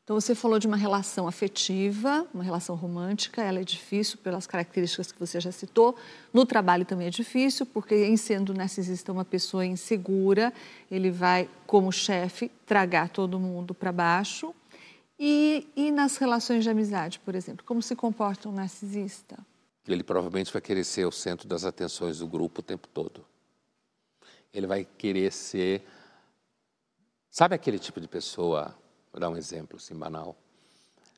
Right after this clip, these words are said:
Speaker 2: nada de banal, quero dizer cotidiano, aquele tipo de pessoa que, quando tá reunido com os amigos ou as amigas, pega o celular e fica uma hora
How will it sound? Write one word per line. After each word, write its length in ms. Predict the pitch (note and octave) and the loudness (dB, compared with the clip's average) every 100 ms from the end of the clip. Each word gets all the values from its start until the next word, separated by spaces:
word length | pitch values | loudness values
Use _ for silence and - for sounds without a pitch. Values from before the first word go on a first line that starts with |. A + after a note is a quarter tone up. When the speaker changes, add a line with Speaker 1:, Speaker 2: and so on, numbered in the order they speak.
| _ _ - | _ _ -2
Speaker 2:
nada 220 | G#2+ G2+ | -2 -2
de 80 | E2 | -4
banal, 340 | E2 D#2 D2 | -4 -4 -6
quero 240 | - D2+ D#2+ | -10 -10 -10
dizer 220 | E2 F#2 | -8 -8
cotidiano, 680 | - - - D#2+ D#2+ D2+ - _ _ _ _ _ _ _ _ _ _ | -6 -8 -10 -8 -8 -8 -16 _ _ _ _ _ _ _ _ _ _
aquele 300 | - - A2 | -12 -4 -4
tipo 180 | - - | -4 -14
de 80 | - | -6
pessoa 480 | D#2 - - F2+ | -6 -4 0 0
que, 460 | E2+ - F2 E2+ E2 _ | 0 -4 -8 -8 -10 _
quando 240 | - F2 E2+ | -6 -6 -2
tá 100 | F2+ | -4
reunido 420 | D#2+ F2 E2 E2 | -2 -4 -4 -6
com 160 | - E2 | -10 -12
os 140 | D#2+ | -6
amigos 460 | D#2 D#2+ F2 D#2 - | -6 -4 -6 -6 -8
ou 60 | |
as 100 | D2 | -8
amigas, 560 | D2+ E2 E2+ - - - _ _ _ _ _ _ _ _ _ _ _ _ | -8 -8 -8 -10 -16 -20 _ _ _ _ _ _ _ _ _ _ _ _
pega 180 | - F#2+ | -4 -2
o 40 | |
celular 640 | - - E2+ F#2 G#2 F#2+ E2 - - _ _ _ _ _ _ _ _ _ _ | -2 -2 -2 2 2 2 -2 -8 -18 _ _ _ _ _ _ _ _ _ _
e 80 | F2 | -18
fica 520 | - - F#2+ - F2 - | -14 -6 -6 -4 -4 -2
uma 320 | B2 B2 G2+ | -2 0 0
hora 520 | F2 F#2+ F#2 D#2 D2 | 4 4 2 0 -4